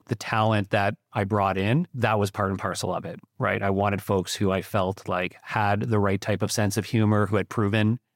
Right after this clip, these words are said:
their ability to do that. And that's been a really big win for us because it is very, very tricky.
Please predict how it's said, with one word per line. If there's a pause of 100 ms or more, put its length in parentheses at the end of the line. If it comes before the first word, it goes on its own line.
(100)
their
ability
to
do
that. (720)
And
that's
been
a
really
big
win
for
us
because
it
is
very,
very
tricky.